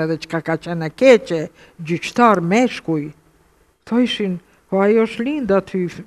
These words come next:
fëmiu, edhe aty duhet me, në, në familjen e babës, edhe normal që duhet aty mi ju, me caktu ai si prind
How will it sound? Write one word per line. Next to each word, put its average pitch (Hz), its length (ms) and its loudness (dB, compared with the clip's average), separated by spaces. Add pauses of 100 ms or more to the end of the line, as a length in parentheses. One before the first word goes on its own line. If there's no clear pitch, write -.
(240)
fëmiu, 170 460 0 (280)
edhe 190 240 6
aty 190 240 4
duhet 214 320 2
me, 208 320 0 (240)
në, 202 120 0 (280)
në 208 80 2
familjen 208 500 2
e 180 40 4
babës, 220 400 0
edhe 214 180 2
normal 202 460 2
që 254 180 -8
duhet 262 280 0
aty 247 420 0 (340)
mi 226 160 4
ju, 208 600 4
me 220 180 4
caktu 214 560 0
ai 220 380 4
si 208 200 -8
prind 214 360 -2